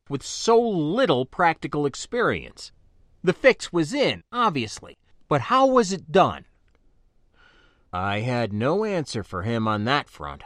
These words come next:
I didn't have one for myself. "I was just there when it happened, Chief. I didn't see it coming. No one did."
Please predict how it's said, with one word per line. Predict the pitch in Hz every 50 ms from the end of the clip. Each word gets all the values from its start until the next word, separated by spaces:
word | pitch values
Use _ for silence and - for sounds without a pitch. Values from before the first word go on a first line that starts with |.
| - - - _ _ _ _ _ _ _
I | 95 104
didn't | 131 135 107 101
have | 104 117 123
one | 120 131 139 131
for | - 147 143
myself. | 139 139 139 135 - - - 170 165 139 92 - - - _ _ _ _ _ - - _ _ _ _ _ _ _ _ _ - - - _ _ _ _ _
"I | - 170 220
was | 233 269 214
just | - - 247 226 - - 147
there | 165 208 226 226
when | 226 214 220 208
it | 202 170
happened, | - - 214 226 196 - - 95 78 78
Chief. | - - - 107 95 92 - - - - - - _ _ _ _ _ _
I | - 135 196
didn't | 220 202 196
see | 160 - - - - 202 202
it | 190 - _
coming. | - 226 247 208 127 82 78 95
No | 135 247 302
one | 277 196 131 101 87
did." | 90 90 73 -